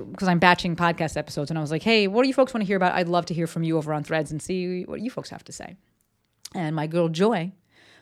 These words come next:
was like, "Hey, I would love a, a podcast episode on branding." And I was like,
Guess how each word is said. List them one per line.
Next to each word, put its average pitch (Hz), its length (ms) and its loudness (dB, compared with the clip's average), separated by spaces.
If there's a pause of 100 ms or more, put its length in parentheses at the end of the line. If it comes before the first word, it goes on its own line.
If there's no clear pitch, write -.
(300)
was 170 180 -4
like, 165 200 0
"Hey, 214 280 -2 (360)
I 190 240 0
would 202 100 0
love 202 140 2
a, 196 100 0 (120)
a 175 100 -2
podcast 196 600 -2
episode 196 520 0
on 185 260 -2
branding." 185 380 0
And 151 100 -4
I 151 60 -2
was 156 100 -6
like, 170 260 -4